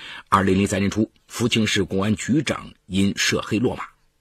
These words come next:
零三年底，福州市政法委书记落马。几位重量级官员的落马，对于陈科云来说是天大的福音，陈科云的冤案也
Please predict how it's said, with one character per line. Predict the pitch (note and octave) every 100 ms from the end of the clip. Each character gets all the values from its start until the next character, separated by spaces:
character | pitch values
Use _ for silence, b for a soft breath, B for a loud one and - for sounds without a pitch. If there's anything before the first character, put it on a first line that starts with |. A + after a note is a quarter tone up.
| _ _ _ _
零 | F2 B2+
三 | D#3 D#3+
年 | A#2+ D#3
底， | - -
福 | - G#2
州 | A#2 D3 C3+
市 | B2 A2
政 | - A#2+
法 | - -
委 | - -
书 | - E3
记 | D3
落 | G2 C2+
马。 | - - _ _ _ _ _ _ _ _ B B B
几 | - B2
位 | C#3
重 | - G3+ C3
量 | E2+ F#2+
级 | G2+
官 | G2 C3+ C3
员 | A#2 G#2
的 |
落 | D3 B2+
马， | - - - _
对 | E2+
于 | - E2
陈 | F2 F2+
科 | G#2
云 | D#2 F2+
来 | G2
说 | A#2 C3 -
是 | - - -
天 | G2 F#2+
大 | - -
的 |
福 | - E2+
音， | F#2 D3 - B B B B B
陈 | - F2+
科 | F#2 G2+
云 | D#2
的 | F2
冤 | E2 G#2
案 | - F#2+ -
也 | -